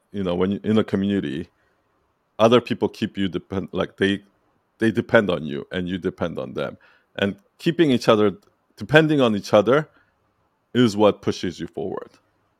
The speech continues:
is, is what make, keeps you consistent, is what, you know.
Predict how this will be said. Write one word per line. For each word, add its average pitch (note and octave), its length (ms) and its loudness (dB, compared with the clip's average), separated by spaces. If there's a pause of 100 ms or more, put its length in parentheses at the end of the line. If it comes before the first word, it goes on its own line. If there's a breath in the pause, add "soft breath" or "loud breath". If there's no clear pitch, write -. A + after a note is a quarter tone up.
(200)
is, C3 360 6
is C3+ 200 4
what A#2 200 4
make, F#2 180 -4
keeps - 240 -6
you F#2+ 80 -10
consistent, F2+ 520 -8
is A2+ 240 0
what, F#2 380 -4
you F2+ 100 -12
know. E2+ 200 -8